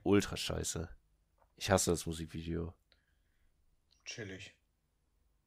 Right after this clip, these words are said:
Speaker 1: <laughs> Aber chillig. Ich hab gar keine, ich hab gar keine Liste so an sich gemacht. Sagen wir mal so fünfzehn Songs, die ich irgendwie nice fand, ne?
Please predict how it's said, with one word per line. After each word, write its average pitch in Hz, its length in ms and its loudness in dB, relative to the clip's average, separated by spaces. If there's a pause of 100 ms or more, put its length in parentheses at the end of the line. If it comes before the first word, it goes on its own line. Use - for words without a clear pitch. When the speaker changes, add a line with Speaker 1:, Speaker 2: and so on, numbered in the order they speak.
(440)
Speaker 1:
<laughs> - 600 -2
Aber 92 280 4
chillig. 90 340 0 (800)
Ich - 180 0
hab 87 140 2
gar 92 100 6
keine, 90 320 6
ich - 180 0
hab 87 80 0
gar 95 100 6
keine 95 220 6
Liste 90 360 4
so 85 120 4
an 80 100 2
sich 87 220 -2
gemacht. 82 420 -4 (800)
Sagen 87 200 4
wir 85 60 6
mal 85 80 4
so 82 100 2
fünfzehn 85 340 0
Songs, 87 420 0
die 76 300 -4
ich 85 200 -6
irgendwie 82 200 -2
nice 82 280 2
fand, 80 220 -2
ne? 87 200 -4